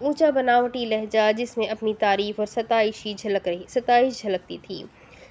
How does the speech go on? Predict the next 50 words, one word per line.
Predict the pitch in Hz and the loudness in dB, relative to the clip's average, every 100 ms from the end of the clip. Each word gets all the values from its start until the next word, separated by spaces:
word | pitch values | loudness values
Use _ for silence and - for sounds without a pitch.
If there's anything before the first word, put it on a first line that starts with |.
| - | -10
ज़ेबा | 269 302 320 311 | 4 6 8 6
ने | 311 302 | 6 4
एक | 247 269 - | 2 -2 -2
थकन | 254 254 | 2 2
ज़दा | 247 226 220 | 4 4 2
सांस | 220 - 220 226 | 2 2 0 0
खारिज | - 202 220 214 | 2 2 0 -6
की | 226 208 | -8 -2
और | 214 | -2
दोबारा | 208 202 196 196 | 0 2 2 2
से | 208 208 | 0 -2
अलमीरा | 190 185 196 | -2 0 0
के | 214 | -2
साथ | - 170 | -6 -6
चलने | 170 196 196 262 | -4 -2 0 0
लगी। | 233 196 190 | 0 -4 -8
अपना | - 240 294 | -6 0 2
और | 294 | 4
अलमीरा | 277 262 262 247 | 2 2 2 2
का | 254 | 0
खाली | 240 214 214 | -2 -2 -2
गिलास | 214 202 208 - | 0 2 2 0
थामा | 220 196 190 190 - - - | -4 -2 0 -2 -6 -14 -4
और | 254 | 2
करी-, | 262 254 262 - | 2 2 -2 0
करीबी | 247 262 269 269 | 2 2 0 -4
कूड़ेदान | 262 240 208 196 185 196 | 0 2 2 2 2 0
में | 185 | 0
फेंक | 240 233 180 | -2 -4 -4
दिया। | - 180 156 143 - _ - - - - | -6 -6 -6 -8 -14 _ -20 -20 -16 0
बाजार | 269 277 311 320 | 4 6 6 4
यूं | 302 302 | 4 4
बना | 285 262 254 | 4 6 4
था | 262 269 | 2 0
जैसे | 254 240 247 | 2 0 0
ईंटों | - 220 240 | 0 -2 -2
की | 233 | -2
बनी | 202 202 202 | -4 -2 -2
सुरंग | 208 196 220 262 | -4 0 0 0
हो। | 220 202 | 0 0
अंदर | - 208 208 196 | 0 0 0 0
जा | 196 185 | 0 0
बजा | 190 196 | 0 0
मसनूई | 190 190 - 190 196 | 0 -2 -2 -2 0
रोशनी, | 196 185 - 202 196 | -2 -2 -4 -2 0
आगोश | 190 202 220 214 | 0 0 -2 -2
के | 180 | -8
खानों | 175 190 196 | -6 -4 -2
की | 190 185 | -4 -6
खुशबू, | - 196 196 202 | -8 -10 -6 -6